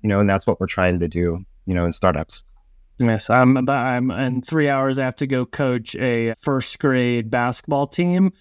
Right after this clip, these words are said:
Speaker 2: So I'm gonna apply this methodology to those wild
Speaker 1: Well, well,
Speaker 2: kindergartners
Speaker 1: that's
Speaker 2: and first
Speaker 1: perfect,
Speaker 2: graders.
Speaker 1: right? Because you see it all day. And, like, I love coaches because, you know, it's not like,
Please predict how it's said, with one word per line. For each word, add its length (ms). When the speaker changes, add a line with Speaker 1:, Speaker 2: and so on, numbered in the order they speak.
Speaker 2:
So 120
I'm 140
gonna 160
apply 320
this 240
methodology 800
to 260
those 320
wild 680
Speaker 1:
Well, 100
well, 160
Speaker 2:
kindergartners 440
Speaker 1:
that's 140
Speaker 2:
and 120
first 260
Speaker 1:
perfect, 280
Speaker 2:
graders. 40
Speaker 1:
right? 340
Because 220
you 120
see 300
it 140
all 320
day. 340
And, 100
like, 200
I 80
love 320
coaches 500
because, 560
you 80
know, 80
it's 160
not 180
like, 380